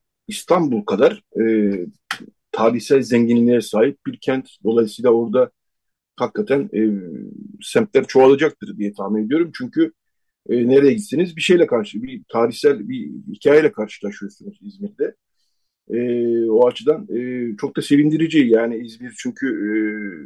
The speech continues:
yeterince aslında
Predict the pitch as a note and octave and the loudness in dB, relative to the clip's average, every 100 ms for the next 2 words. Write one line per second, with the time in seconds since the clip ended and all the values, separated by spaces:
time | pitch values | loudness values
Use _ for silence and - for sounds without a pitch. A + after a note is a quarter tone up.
0 | A1 _ _ _ _ _ _ _ _ _ | -20 _ _ _ _ _ _ _ _ _
1 | _ _ _ _ _ _ _ _ _ _ | _ _ _ _ _ _ _ _ _ _
2 | - G3+ G#2+ C3 D3+ C#3+ B2+ A#2 - A#2+ | -10 -2 2 4 4 6 6 4 2 -4
3 | B2 F3 | 0 -2